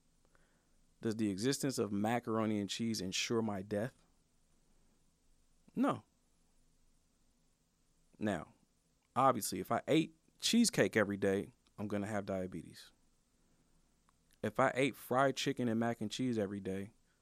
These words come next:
I'm gonna have heart disease. But just the sheer existence of cheesecake and or mac and cheese is not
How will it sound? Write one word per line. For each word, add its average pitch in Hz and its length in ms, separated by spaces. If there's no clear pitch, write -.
I'm 92 80
gonna 90 220
have 98 220
heart 87 240
disease. - 440
But 110 140
just - 300
the 117 80
sheer 135 540
existence 101 800
of 104 180
cheesecake 104 600
and 101 180
or 98 160
mac 92 220
and 87 100
cheese 92 440
is 101 140
not 101 280